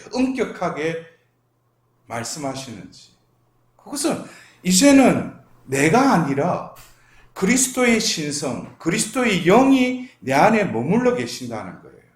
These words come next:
그래서 우리가 한 해를 시작하면서 대림 시기를 지내면서 "오소서 주 예수님" 했죠. 그래서 성탄 때 예수님이 우리 가운데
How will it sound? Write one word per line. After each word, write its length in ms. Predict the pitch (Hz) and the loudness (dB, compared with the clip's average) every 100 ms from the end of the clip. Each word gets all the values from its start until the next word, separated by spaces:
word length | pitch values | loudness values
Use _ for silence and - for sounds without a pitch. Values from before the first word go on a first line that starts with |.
| _ _ _ _ _ _ _ _ _ _ _ _ _ _ - - - | _ _ _ _ _ _ _ _ _ _ _ _ _ _ -20 -20 -18
그래서 300 | - 262 269 | -4 -2 0
우리가 600 | 233 190 220 208 185 - - - | 0 -2 4 6 6 2 -10 -12
한 240 | - 254 | -4 0
해를 200 | 240 214 | 0 0
시작하면서 840 | 185 180 190 185 170 165 170 151 - | -4 -4 -2 -2 -2 -4 -4 -6 -4
대림 300 | 127 151 170 | -6 -4 -6
시기를 840 | 170 180 175 165 107 127 202 214 | -8 -10 -6 -4 -4 -4 -6 -6
지내면서 800 | - 127 123 135 127 127 117 - - - - | -12 -12 -10 -8 -10 -6 -8 -8 -18 -20 -8
"오소서 520 | 190 226 247 240 202 185 | -4 -2 -4 0 0 0
주 260 | 190 220 | -4 -4
예수님" 560 | 196 147 143 214 214 202 | 0 -2 -2 -6 -6 -4
했죠. 480 | 151 - 82 - _ _ _ _ _ | -6 -8 -12 -16 _ _ _ _ _
그래서 360 | - 247 240 226 | -2 0 2 2
성탄 520 | - 196 190 240 233 | 0 -4 -2 0 0
때 180 | 233 202 | 0 0
예수님이 480 | 147 147 220 220 202 | -2 -4 -4 -4 -4
우리 240 | 151 190 | -6 -6
가운데 560 | 185 175 175 180 220 | -2 -2 -2 -4 -6